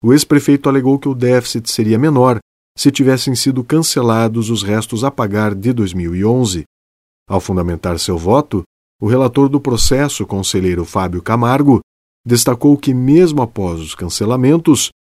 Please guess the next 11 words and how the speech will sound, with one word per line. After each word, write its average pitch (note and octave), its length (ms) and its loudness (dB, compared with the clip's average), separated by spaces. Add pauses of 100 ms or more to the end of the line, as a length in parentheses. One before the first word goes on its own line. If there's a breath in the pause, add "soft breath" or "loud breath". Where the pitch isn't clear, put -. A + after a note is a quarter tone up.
(120)
permanece C3 840 2
o A#2+ 80 -6
déficit G2 560 -4
financeiro. G2+ 680 2 (720)
Isso F2+ 240 -8
representa A#2 560 0
afronta C#3 520 0
ao G2 100 -2
artigo G2 420 -6
número C#3 320 0
nove A#2+ 440 0